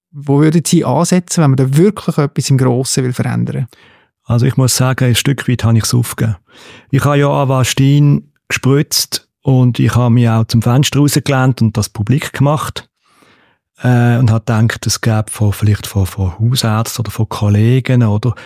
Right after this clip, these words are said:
Speaker 2: von Managed Care Gruppen, die ja müssen aufs Budget schauen, irgendwelche Unterstützung oder so. Null.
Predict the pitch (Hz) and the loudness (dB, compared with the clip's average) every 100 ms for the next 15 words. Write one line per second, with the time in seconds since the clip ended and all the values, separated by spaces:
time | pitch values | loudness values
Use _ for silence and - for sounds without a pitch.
0 | - _ - 107 107 135 131 - - 127 | -20 _ -2 0 2 2 0 -2 -2 0
1 | 127 127 - 131 - 143 135 117 120 123 | 0 0 0 -2 -2 0 2 2 2 4
2 | 113 110 110 - - 127 - 120 113 139 | 4 2 2 -2 -2 -2 0 0 2 2
3 | 135 - 147 147 139 123 123 123 131 127 | 0 -2 0 2 2 2 2 0 0 2
4 | 117 113 - 139 143 - 156 - - 139 | 0 0 -2 -2 -2 -2 -4 -4 -2 0
5 | 123 120 147 143 151 _ _ _ _ _ | 2 0 2 2 0 _ _ _ _ _
6 | _ 104 110 120 110 87 | _ 0 4 4 4 0